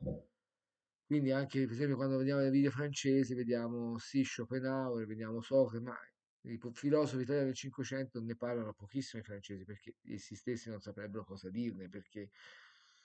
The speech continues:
Perché, perché, perché. Questo invece era Michel Bilbon, Mécanique Quantique,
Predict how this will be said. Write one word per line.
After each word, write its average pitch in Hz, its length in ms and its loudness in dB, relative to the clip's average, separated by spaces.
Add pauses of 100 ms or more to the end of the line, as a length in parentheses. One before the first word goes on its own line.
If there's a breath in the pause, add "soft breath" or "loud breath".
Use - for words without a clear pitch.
(500 loud breath)
Perché, 110 500 -2
perché, - 440 -16
perché. - 320 -20 (280)
Questo 147 340 -2
invece 147 440 2
era 135 460 2
Michel 143 400 2
Bilbon, 165 560 0
Mécanique 131 500 -4
Quantique, - 880 -8